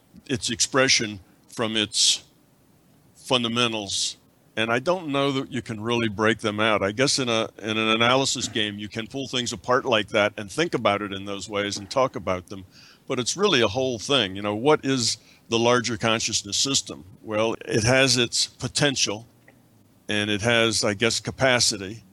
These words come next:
It's not infinite. It's a finite system, and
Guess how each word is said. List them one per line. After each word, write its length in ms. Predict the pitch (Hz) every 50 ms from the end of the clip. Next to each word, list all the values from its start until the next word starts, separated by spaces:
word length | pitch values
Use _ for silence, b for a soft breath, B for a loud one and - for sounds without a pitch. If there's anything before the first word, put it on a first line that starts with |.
| - -
It's 180 | 135 - - -
not 300 | 117 123 127 131 - -
infinite. 480 | 135 120 110 - - 107 104 104 104 _ _ _ _ _ _ _ _ _ _ _ _ _
It's 200 | - 104 98 -
a 40 | 113
finite 460 | - - 117 120 131 131 127 123 123
system, 540 | - - - 110 - - - 107 107 110 107 - _ _ -
and 560 | 113 113 110 113 113 110 110 110 104 95